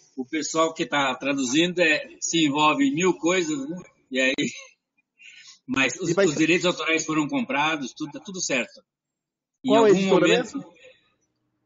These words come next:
Speaker 1: vai ser pela, a, em princípio seria pela editora da ufsc, mas provavelmente agora a gente vai fazer com uma das parceiras lá,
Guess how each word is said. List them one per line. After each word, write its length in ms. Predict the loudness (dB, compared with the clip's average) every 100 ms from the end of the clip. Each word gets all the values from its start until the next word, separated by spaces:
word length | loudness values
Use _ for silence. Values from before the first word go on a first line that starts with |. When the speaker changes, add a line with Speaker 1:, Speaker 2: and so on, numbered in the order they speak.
| _ _ _ -12
Speaker 1:
vai 220 | -4 -2
ser 320 | -2 -2 -2
pela, 300 | -2 -4 -4 -6
a, 320 | -6 -6 -8 -14 _ _ -4
em 120 | -2
princípio 600 | -2 -2 -2 0 -2 -2
seria 340 | -2 -2 -2 -4
pela 160 | -2
editora 300 | -4 -2 -4
da 120 | -2 -2
ufsc, 460 | 0 -2 -6 -6
mas 180 | -4 -4
provavelmente 600 | -4 -4 -4 -6 -6 -6
agora 320 | -6 -2 0
a 40 | 0
gente 140 | -2
vai 160 | -4 -2
fazer 400 | -2 -4 -4 -4
com 100 | -4
uma 120 | -6
das 180 | -6 -6
parceiras 580 | -4 -6 -6 -6 -6 -6
lá, 180 | -6